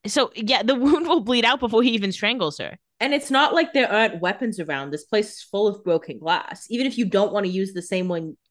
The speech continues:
Speaker 2: from you because you don't wanna mix the blood or whatever, not that that would matter 'cause she's
Speaker 1: <laughs>
Speaker 2: dying.
Speaker 1: Yeah. It just feels like maybe don't kill her, maybe kill a stranger, all the love in the world to that stranger.
Speaker 2: Yeah, I mean,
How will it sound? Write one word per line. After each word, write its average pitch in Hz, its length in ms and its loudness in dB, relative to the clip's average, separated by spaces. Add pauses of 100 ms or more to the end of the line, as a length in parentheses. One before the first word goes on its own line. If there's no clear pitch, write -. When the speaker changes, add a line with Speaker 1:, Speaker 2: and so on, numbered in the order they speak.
(220)
Speaker 2:
from 165 260 -2
you 202 280 0
because 175 300 -2
you 180 40 -2
don't 170 160 -2
wanna 160 140 -4
mix 160 320 -6
the 160 100 -6
blood 165 220 0
or 175 60 2
whatever, 151 300 -2
not 147 180 -10
that - 80 -16
that 151 180 -2
would 156 100 -8
matter 175 300 0
'cause 165 180 -12
she's - 260 -14
Speaker 1:
<laughs> - 100 -20
Speaker 2:
dying. 160 600 -6
Speaker 1:
Yeah. 220 360 0 (480)
It 294 160 0
just 370 320 0
feels 196 380 2
like 143 520 -2 (320)
maybe 208 360 4
don't 202 260 2
kill 208 180 2
her, 190 160 4
maybe 160 240 2
kill 170 220 2
a 160 60 0
stranger, 160 420 0
all 156 140 4
the 156 100 -2
love 143 160 -2
in 151 60 -2
the 143 100 -4
world 143 200 -6
to 135 60 -10
that 135 160 -6
stranger. 143 480 -4 (480)
Speaker 2:
Yeah, 143 280 -2
I 214 100 -2
mean, 233 300 -2